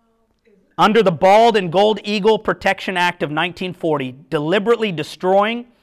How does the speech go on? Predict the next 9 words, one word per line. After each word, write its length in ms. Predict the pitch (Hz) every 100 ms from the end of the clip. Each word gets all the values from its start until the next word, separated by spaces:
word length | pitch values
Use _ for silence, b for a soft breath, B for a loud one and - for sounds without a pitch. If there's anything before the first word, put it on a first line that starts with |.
| b b -
or 200 | 180 180
even 360 | 196 214 214
disturbing 640 | 165 - - 220 214 165
a 80 | 151
bald 400 | 143 160 185 196 190
eagle's 360 | 190 175 165 -
egg 220 | 175 156
is 100 | 143
punishable 640 | - 190 185 - 147 123